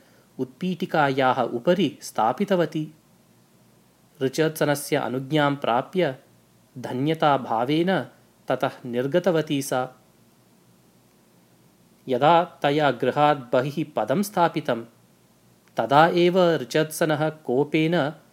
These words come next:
आवेदनपत्रं शतधा क्षिप्त्वा अवकरकण्डोले क्षिप्तवान्। "वराकाः बान्धवाः, एतेषां सहवासेन अलम्" इति स्वगतमुक्तवान् सः।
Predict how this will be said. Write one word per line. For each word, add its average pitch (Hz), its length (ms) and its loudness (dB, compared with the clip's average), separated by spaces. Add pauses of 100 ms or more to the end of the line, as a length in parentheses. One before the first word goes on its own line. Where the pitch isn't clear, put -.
(220)
आवेदनपत्रं 151 1080 0
शतधा 143 600 -2
क्षिप्त्वा - 760 -4 (460)
अवकरकण्डोले 156 1120 0
क्षिप्तवान्। 147 680 -2 (1160)
"वराकाः 143 720 -2
बान्धवाः, 160 800 2 (800)
एतेषां 180 640 2
सहवासेन 185 760 0
अलम्" 170 440 2 (140)
इति 160 340 -4 (520)
स्वगतमुक्तवान् 165 1160 0
सः। 143 300 -6